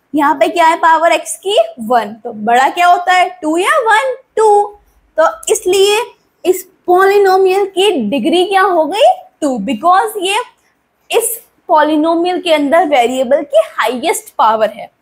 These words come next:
अब यहाँ पे क्या है? three root x plus five x की power टू। अब इसकी degree क्या होगी? जरा सोचिए। अरे, ये तो polynomial ही नहीं है, कैसे भूल गए?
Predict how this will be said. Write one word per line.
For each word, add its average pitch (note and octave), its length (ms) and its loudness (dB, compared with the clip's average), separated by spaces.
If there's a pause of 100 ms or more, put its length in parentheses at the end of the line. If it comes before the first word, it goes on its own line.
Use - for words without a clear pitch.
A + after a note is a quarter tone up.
(300)
अब C#4 120 0
यहाँ D#4 240 2
पे D#4+ 140 -4
क्या F4+ 200 0
है? G4 280 2 (420)
three G#4 400 2
root C#4+ 360 -2 (200)
x A#3+ 440 -2 (280)
plus C4 460 -4 (200)
five F#4 460 0 (140)
x C#4+ 280 0
की C#4 80 -6
power B3 400 2
टू। - 240 -10 (760)
अब E4 260 0
इसकी F#4 280 -4
degree F#4+ 300 0
क्या F#4 160 -2
होगी? E4+ 440 2 (420)
जरा A#3 160 0
सोचिए। D4+ 520 0 (1800)
अरे, F4 640 2
ये D#4+ 200 2
तो G4+ 140 -2
polynomial F4 840 2
ही G4+ 140 4
नहीं F4 240 0
है, F#4 120 -2
कैसे G4 320 2
भूल F#4 220 2
गए? F4 440 0